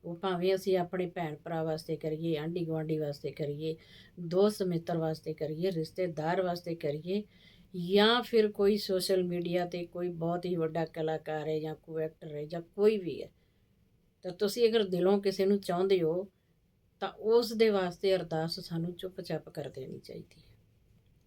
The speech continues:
ਨਾ ਕਿ ਦੁਨੀਆ ਦੇ ਵਿੱਚ ਦੱਸ ਦੱਸ ਕੇ ਤੇ ਸੁਣਾ ਸੁਣਾ ਕੇ ਅਰਦਾਸਾਂ ਜਿਹੜੀਆਂ ਨੇ ਨਾ,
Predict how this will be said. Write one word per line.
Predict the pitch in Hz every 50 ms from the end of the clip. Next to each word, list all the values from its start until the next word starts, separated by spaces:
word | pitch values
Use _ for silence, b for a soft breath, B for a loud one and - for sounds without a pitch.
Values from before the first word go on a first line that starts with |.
| _ -
ਨਾ | 180 202 202
ਕਿ | 202 220
ਦੁਨੀਆ | 196 180 190 196 202 208 220 226 220
ਦੇ | 208 214 208
ਵਿੱਚ | 202 202 202 214 214 214 214 - B B B B B B B B B B B B - - - - - 160
ਦੱਸ | 165 190 202 208 208 214
ਦੱਸ | 202 202 202 202 202 -
ਕੇ | 202 - 202 196 202 196
ਤੇ | 190 196 190
ਸੁਣਾ | 190 - 190 170 170 175 185 185
ਸੁਣਾ | 185 - 180 175 175 175 170
ਕੇ | - 180 170 175
ਅਰਦਾਸਾਂ | 165 165 165 - 151 143 143 - 165 151
ਜਿਹੜੀਆਂ | 147 160 - - 156 156 151 147
ਨੇ | 147 147
ਨਾ, | 156 165 170 175